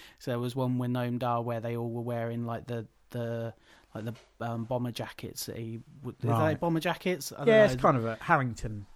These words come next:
Speaker 1: Yeah,
Speaker 2: type
Speaker 1: like,
Speaker 2: affair, isn't it?
Speaker 1: but, like, they're from, like, the movie Drive.
Speaker 2: Yeah.
Speaker 1: Or, like, Jimmy Havoc, and they would come out and they would be splattered with blood or
Speaker 2: Right.
Speaker 1: whatever. It was like that. They did that a few times. So that's probably what you'd end up with
Speaker 2: Yeah, just a few,
Speaker 1: for,
Speaker 2: a few
Speaker 1: for
Speaker 2: Cara
Speaker 1: the
Speaker 2: Noirs.
Speaker 1: Cara Noirs.
Speaker 2: Yeah.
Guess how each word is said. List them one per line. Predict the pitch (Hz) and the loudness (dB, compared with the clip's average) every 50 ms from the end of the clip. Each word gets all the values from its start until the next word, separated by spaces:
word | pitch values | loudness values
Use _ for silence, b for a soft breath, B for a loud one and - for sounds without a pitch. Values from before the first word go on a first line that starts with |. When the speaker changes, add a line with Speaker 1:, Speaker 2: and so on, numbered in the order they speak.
| - - | -14 -4
Speaker 1:
Yeah, | - 170 165 147 131 123 | 0 2 4 4 4 2
Speaker 2:
type | 120 127 135 | 0 0 0
Speaker 1:
like, | 131 131 123 113 - | 0 0 0 -2 -6
Speaker 2:
affair, | 120 - - 123 107 107 110 107 | -10 -8 -6 -6 -6 -4 -4 -6
isn't | 113 113 120 110 | -6 -6 -8 -10
it? | - - - B B B B B B - | -12 -14 -18 B B B B B B -4
Speaker 1:
but, | - 151 131 | -2 -2 0
like, | 135 135 127 110 90 | 2 0 0 0 -2
they're | 127 123 | -4 -4
from, | - - 139 127 123 113 120 | -2 -2 -2 -2 -2 -2 -2
like, | 123 117 113 | -2 -4 -2
the | 104 123 | -2 -2
movie | 123 120 120 113 113 110 | -2 -2 -2 -4 -4 -6
Drive. | - 127 117 117 113 113 113 107 107 - - B B B | -4 -2 -2 -2 -2 -2 -4 -6 -8 -12 -16 B B B
Speaker 2:
Yeah. | B 127 110 104 | B -2 0 0
Speaker 1:
Or, | 135 131 131 | 0 0 2
like, | 131 123 123 117 | 2 2 0 0
Jimmy | - 147 139 135 127 | 0 0 0 2 0
Havoc, | 135 135 131 123 127 123 - - | 0 0 -2 -2 -2 -4 -4 -4
and | 135 123 120 | -4 -2 -2
they | 120 123 | -2 -2
would | 120 120 113 - | -4 -4 -6 -8
come | - - 131 123 123 | -6 -4 -2 -2 -2
out | 120 117 117 113 | -2 -2 -4 -4
and | 120 120 | -4 -4
they | 117 | -6
would | 113 110 | -6 -6
be | 127 113 | -6 -6
splattered | - - - 131 117 - 117 - | -6 -6 -6 -6 -6 -6 -6 -8
with | 120 113 117 _ _ _ _ | -8 -10 -10 _ _ _ _
blood | - 135 123 120 117 113 117 | -6 -2 -2 -2 -2 -2 0
or | 120 120 | 2 4
Speaker 2:
Right. | 120 120 117 113 | 6 6 6 4
Speaker 1:
whatever. | 113 117 117 117 117 - B B B B B B B | 2 -2 -4 -8 -8 -10 B B B B B B B
It | 165 160 | 0 0
was | 156 139 | 0 2
like | 165 160 147 147 | 2 0 2 2
that. | 151 135 127 135 | 0 0 0 0
They | 139 135 | -2 0
did | 135 143 127 | 0 0 0
that | 143 123 127 | 0 -2 -2
a | |
few | - - 135 127 127 | -2 -2 0 0 0
times. | 117 - 131 120 117 120 120 117 113 - - | -2 -2 -2 -2 -2 -2 -4 -4 -6 -8 -8
So | - - 196 | -2 4 4
that's | 214 220 - | 4 4 4
probably | - - 202 170 160 | 4 4 4 6 6
what | 160 147 147 | 4 4 2
you'd | 147 143 | 2 2
end | 135 135 143 | 2 2 2
up | 143 - | 0 0
with | 135 127 120 123 135 | -2 -4 -2 -2 2
Speaker 2:
Yeah, | 170 151 110 - - | 2 2 2 2 2
just | - 151 - - | 2 2 2 2
a | 127 | -2
few, | - - 143 | 4 6 8
Speaker 1:
for, | 185 165 151 147 151 135 | 8 10 8 8 6 2
Speaker 2:
a | 120 | 0
few | - 151 139 | 2 4 4
Speaker 1:
for | 156 147 | 6 8
Speaker 2:
Cara | 143 135 131 | 8 8 8
Speaker 1:
the | 131 127 | 8 6
Speaker 2:
Noirs. | 135 135 131 123 117 - | 6 6 6 4 4 2
Speaker 1:
Cara | - 147 135 131 131 127 | 0 0 2 2 2 2
Noirs. | 131 131 135 143 135 127 120 113 - 139 | 2 0 0 0 0 -2 -2 -4 -4 -2
Speaker 2:
Yeah. | 127 120 117 | -2 -2 -2